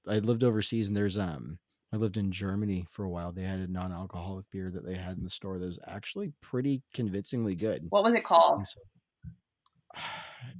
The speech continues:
Speaker 1: I think the, the brewery was, um, Weihenstephaner.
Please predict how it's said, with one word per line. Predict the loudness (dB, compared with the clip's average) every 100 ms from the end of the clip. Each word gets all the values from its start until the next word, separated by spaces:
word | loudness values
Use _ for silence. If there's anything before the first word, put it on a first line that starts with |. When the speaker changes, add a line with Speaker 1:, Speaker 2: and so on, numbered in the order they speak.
| -20 _ _ _
Speaker 1:
I | -4
think | 0 0 2
the, | 6 8 10 8 6
the | 4 4 2 _ _ _ _ -4
brewery | 0 2 2
was, | 2 2 0
um, | -2 -2 -2
Weihenstephaner. | -2 -2 0 -2 -4 -2 0 0